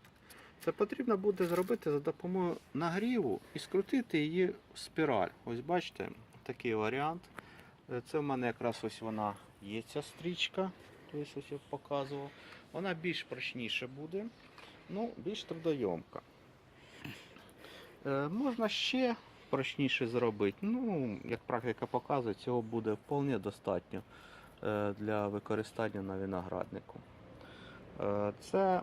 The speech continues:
можна сплести в канат, тобто скручуєте, е, між собою, ну, як косички. Можна і такий варіант. І получиться більш міц-, міцна мотузка.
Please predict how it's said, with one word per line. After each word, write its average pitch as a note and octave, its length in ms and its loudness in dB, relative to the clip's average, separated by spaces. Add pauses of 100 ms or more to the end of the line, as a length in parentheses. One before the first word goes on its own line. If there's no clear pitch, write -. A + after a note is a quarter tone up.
можна D3+ 360 0
сплести - 540 -2
в - 320 -8
канат, B2+ 340 0 (340)
тобто F#2 240 0 (260)
скручуєте, C3 760 0 (1080)
е, - 20 -4
між B2+ 400 0
собою, A3 520 2
ну, C4 100 4
як F3 160 4
косички. - 580 -2 (1200)
Можна D#3+ 260 2
і C3 40 2
такий - 340 -2
варіант. - 420 -6 (1900)
І C3+ 280 0
получиться E3+ 540 0 (140)
більш E3+ 280 0
міц-, A#2+ 280 -2 (280)
міцна D3 440 0 (100)
мотузка. - 600 -6